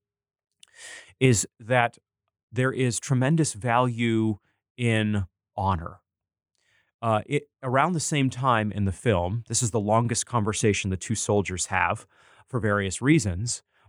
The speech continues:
Blake and Schofield converse about the importance of medals, winning a, a medal for bravery in battle, in other words. Schofield has done this, uh, in a prior action,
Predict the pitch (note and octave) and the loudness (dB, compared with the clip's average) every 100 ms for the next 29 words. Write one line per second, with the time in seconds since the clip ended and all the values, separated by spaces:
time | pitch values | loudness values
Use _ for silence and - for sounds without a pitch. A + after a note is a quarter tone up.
0 | - A2+ A2+ D#3+ F#3+ E3 - A#2+ A2 B2 | -6 2 2 2 -2 -4 0 0 0 0
1 | A2 G#2 - - A2+ G2 B2+ G2 - - | 0 0 -4 -2 -2 4 4 4 0 -4
2 | _ _ _ - G#2 A#2 G#2+ - A2+ G2+ | _ _ _ -14 0 2 2 0 -2 -2
3 | - E3 B2 - A#2 G#2+ G2+ A#2+ B2 G#2 | 0 2 2 0 -4 -4 2 4 2 0
4 | - - - _ _ G2+ B2 B2+ A2+ G2+ | -4 -6 -6 _ _ -4 0 0 0 -2
5 | A2 G#2+ B2 A2+ - G#2+ E2+ G#2+ G#2 G2+ | -2 2 2 2 0 -6 -2 0 0 0
6 | F#2+ F#2 F2 G2+ G2+ F#2 - G2 F#2 F2+ | -4 -4 0 0 0 -8 -8 -4 -4 -6
7 | F2+ E2+ - _ _ _ - - D3 D3+ | -12 -14 -14 _ _ _ -14 0 2 2
8 | C3+ G#2+ A2+ F#2 A#2+ B2 F#2 G2 - - | 0 -2 -4 0 2 2 2 0 -4 -8
9 | _ _ _ G2+ F#2+ G2+ G#2 - - A#2+ | _ _ _ 0 0 2 0 -2 0 2
10 | A#2+ G#2 G#2 F#2 - - F#2 | 2 -2 -4 -8 -6 -2 -2